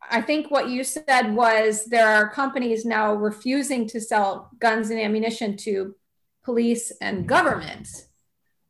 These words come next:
But I gotta imagine the police and the government have large, vast avenues to purchasing ammo and guns, right?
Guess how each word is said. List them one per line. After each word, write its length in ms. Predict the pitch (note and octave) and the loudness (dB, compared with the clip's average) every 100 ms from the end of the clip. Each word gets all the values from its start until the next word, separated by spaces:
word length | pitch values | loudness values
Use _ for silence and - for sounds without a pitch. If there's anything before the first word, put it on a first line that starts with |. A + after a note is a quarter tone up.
| _ _ | _ _
But 100 | C4+ | 4
I 80 | C4 | 6
gotta 240 | D#4 F4 | 6 6
imagine 460 | C#4 D4 D#4+ D4+ A#3 | 6 4 4 2 0
the 60 | G#3 | -2
police 440 | - D#4 F#4 - | 0 2 4 2
and 140 | C4+ | 0
the 60 | A3+ | 2
government 440 | A3 D#4 D#4 B3+ | 4 4 2 -2
have 260 | A#3+ A#3 G#3+ | 0 0 0
large, 640 | G#3+ C4 C4+ C#4 A#3+ - - - - - G#3 | 2 6 6 4 2 -6 -14 -16 -18 -14 -10
vast 1080 | G#3 F#3+ G3 A#3 A#3 B3 B3+ B3+ - - - C#3 C3+ | -10 -10 -4 -4 2 4 4 2 -6 -14 0 4 6
avenues 640 | A3 B3+ C4 A#3+ F3 F3 - | 6 4 4 2 0 -4 -8
to 100 | G#3 | -14
purchasing 640 | - A#3 A3+ G#3+ F#3+ E3+ | -4 -4 -2 -6 -6 -4
ammo 380 | G#3 G3+ F#3 E3+ | -2 0 0 -4
and 280 | - F3 E3 | -6 -10 -2
guns, 520 | B3 A#3+ F3 F3 - | 2 2 0 -8 -8
right? 460 | F#3 F3 A3+ - | -4 -2 -2 -6